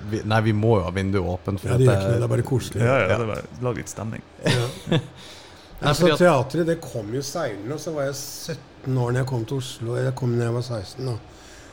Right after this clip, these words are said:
Speaker 2: Så fikk jeg en rolle hos, eh, Sossen Krogh på legendariske Scene Sju på Klubbsjø, i Den lille prinsen,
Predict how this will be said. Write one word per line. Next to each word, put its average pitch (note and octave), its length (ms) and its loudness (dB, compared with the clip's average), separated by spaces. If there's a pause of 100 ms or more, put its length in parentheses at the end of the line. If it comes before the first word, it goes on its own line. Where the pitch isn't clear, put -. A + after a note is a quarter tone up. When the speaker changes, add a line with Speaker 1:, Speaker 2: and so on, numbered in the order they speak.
(280)
Speaker 2:
Så D3+ 120 0
fikk C3 240 -2
jeg B2 120 2
en C#3 80 6
rolle G#2+ 400 2
hos, - 440 -2
eh, B2 260 2
Sossen C3 420 -2
Krogh A2+ 360 -2
på B2 120 -2
legendariske A#2 1160 0
Scene G#2+ 420 -4
Sju - 300 -6
på B2+ 120 -10
Klubbsjø, B2 460 -4 (840)
i B2+ 100 -4
Den A#2+ 100 0
lille A2+ 200 0
prinsen, A2 640 -6